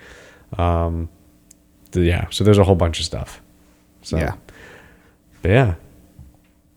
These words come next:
Speaker 1: All right, well, uh, in that case, I will say to you and everybody listening, uh, have a happy, happy holiday and New Year.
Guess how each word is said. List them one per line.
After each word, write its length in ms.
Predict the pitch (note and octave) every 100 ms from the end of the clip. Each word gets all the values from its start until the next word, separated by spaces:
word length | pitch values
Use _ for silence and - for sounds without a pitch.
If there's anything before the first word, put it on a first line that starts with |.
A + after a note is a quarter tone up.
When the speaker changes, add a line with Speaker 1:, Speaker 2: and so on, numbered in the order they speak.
| _ -
Speaker 1:
All 80 |
right, 180 | E3+ D#3+
well, 460 | A#2+ E3 D3 F#3 - _ _ _ _ _ _ _ _ _ _ _ _ _ _ _ _ _ _ _ C3+
uh, 300 | B2 A#2+ B2
in 80 | B2
that 180 | D#3
case, 260 | - D3+ C#3
I 120 | A#2+
will 120 | D3
say 200 | D3 D#3
to 60 | C#3
you 340 | C3+ F#3+ B3
and 80 | G3+
everybody 260 | F3 E3+ D#3+
listening, 460 | E3+ F#3 D3 D#3+ -
uh, 300 | C3+ C3+ B2
have 200 | C#3 C#3+
a 60 |
happy, 580 | A#2+ - D#3+ F3+ E3 D#3
happy 580 | C3+ A#2 C#3+ E3+ D#3+ D3+
holiday 880 | C#3+ - E3+ D#3+ D#3 D#3 D3+ D3+ B2
and 240 | C3 B2+ B2+
New 180 | C3+
Year. 580 | G3 D#3 G#2+ F#2+ A2+ D#3+